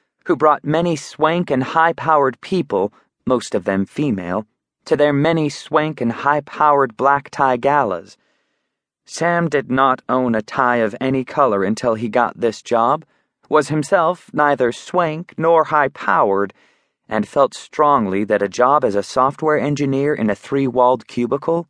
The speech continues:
surrounded by other software engineers with their obscure math T-shirts and Star Trek action figures and seven-sided Rubik's Cubes, should have absolved him from these sorts of work pressures.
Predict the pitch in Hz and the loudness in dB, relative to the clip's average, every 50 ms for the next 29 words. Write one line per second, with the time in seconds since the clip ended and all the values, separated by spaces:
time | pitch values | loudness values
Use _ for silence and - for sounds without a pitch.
0 | _ - - - 123 110 127 143 156 156 156 151 160 135 120 135 127 120 - - | _ -12 -4 -2 0 2 4 2 2 2 0 0 -2 0 2 2 2 0 0 0
1 | 139 160 156 165 156 - - 139 113 107 - - 104 110 107 - 101 101 98 95 | -2 0 0 0 -2 -2 0 0 0 0 0 0 -2 -2 0 0 -2 -2 -2 -2
2 | 104 98 98 98 101 107 107 - _ _ _ _ - - 110 - - 135 135 131 | -2 -2 0 0 0 -2 -4 -6 _ _ _ _ -6 -6 -4 -2 0 2 2 2
3 | 120 110 101 - - - - - 135 139 139 127 117 113 120 127 131 135 127 _ | 2 0 -2 -8 -18 -12 -6 -2 0 2 2 2 2 2 2 2 2 0 -2 _
4 | _ - - 131 127 123 - - - 131 127 131 127 - - - 98 95 90 - | _ -8 -4 -2 -2 -2 -4 -4 -4 -2 -2 -2 -4 -8 -6 -4 -4 -4 -4 -6
5 | - - 135 135 131 131 - - 131 123 120 - - 127 127 123 - - 113 107 | -2 0 2 2 2 0 -2 -2 -2 -2 -2 -2 -2 -2 -2 -2 -4 -4 -4 -4
6 | 104 - - - 117 110 113 117 127 127 123 _ _ _ _ _ _ _ - 104 | -4 -4 -4 -6 -4 -4 -2 -2 -2 -2 -4 _ _ _ _ _ _ _ -4 -4
7 | 98 95 - - - 139 139 123 117 110 107 - - - 135 131 127 113 113 104 | -4 -4 -4 0 0 0 0 2 0 -2 -2 -2 -2 0 0 0 0 -2 -4 -4
8 | 107 123 147 160 143 117 104 - - - - - 104 101 101 101 107 - _ _ | -4 -2 -2 -2 -2 -4 -8 -10 -12 -18 -10 -6 -4 -4 -4 -6 -8 -12 _ _
9 | _ _ _ _ _ _ _ _ _ _ - - - 226 214 208 196 165 156 143 | _ _ _ _ _ _ _ _ _ _ -16 -8 -6 -4 -2 -2 -2 -2 -2 -4
10 | 123 113 101 135 156 175 185 185 170 139 113 101 101 92 90 95 95 - - 127 | -6 -6 -4 -4 -2 -2 -2 -4 -4 -6 -12 -12 -12 -10 -10 -10 -12 -8 -6 -6
11 | 123 120 113 143 143 139 127 - - 135 120 90 73 - 139 123 107 117 139 127 | -6 -4 -6 -6 -6 -8 -10 -12 -8 -8 -8 -8 -8 -10 -12 -12 -8 -6 -6 -6
12 | 104 _ _ - 117 107 92 - - 87 85 85 - _ | -6 _ _ -8 -8 -8 -8 -10 -18 -20 -20 -20 -20 _